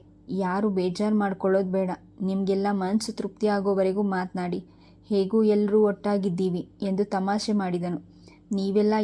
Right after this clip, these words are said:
ಎಷ್ಟೇ, ಎಷ್ಟು ಮಾತ್ನಾಡಿದ್ರೂ ನಾವ್ ಯಾರೂ ಏನೂ ಅಂದ್ಕೊಳ್ಳೋದಿಲ್ಲ" ಎಂದ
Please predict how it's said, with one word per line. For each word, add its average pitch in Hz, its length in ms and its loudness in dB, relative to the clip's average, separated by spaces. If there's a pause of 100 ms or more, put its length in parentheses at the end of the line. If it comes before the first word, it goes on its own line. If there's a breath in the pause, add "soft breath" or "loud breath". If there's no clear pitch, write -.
ಎಷ್ಟೇ, 202 300 -2 (240)
ಎಷ್ಟು 190 360 -6
ಮಾತ್ನಾಡಿದ್ರೂ 202 680 0 (160)
ನಾವ್ 196 240 -4
ಯಾರೂ 185 360 0
ಏನೂ 190 220 0
ಅಂದ್ಕೊಳ್ಳೋದಿಲ್ಲ" 190 680 0 (180)
ಎಂದ 185 220 -2